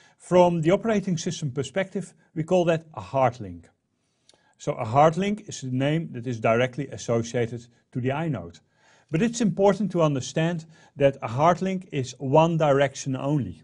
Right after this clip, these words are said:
which means that the hard link knows which inode it belongs to, but the inode doesn't keep track of all the hard links that are associated to it.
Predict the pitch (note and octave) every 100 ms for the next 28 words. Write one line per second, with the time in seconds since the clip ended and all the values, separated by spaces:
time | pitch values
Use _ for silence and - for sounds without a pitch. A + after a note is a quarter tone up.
0 | - B2 A#2+ D3+ A3 A#3 - C#3 C3+ C3
1 | - - A2+ G#3 G#3 E3 A#2 - - _
2 | _ _ C#3+ E3+ F3 B2 - D3 C#3 B2
3 | A#2 - - - D3+ F3 C#3+ A#2 - B2+
4 | A2+ A#2 A2+ B2 - A3+ B3 - _ -
5 | D#3+ D#3+ D#3 C#3+ D3 E3+ G#3 F3+ B2+ D#3+
6 | D#3+ F#3 - _ E3+ - - D#3+ D#3+ -
7 | _ - C#3 D3+ D#3 C#3 A#2+ C3+ C3 C#3
8 | C3+ - _ _ D3 C3 B2+ C3+ B2 D#3+
9 | F#3 - B2 G#2 - - - A2 F2+ -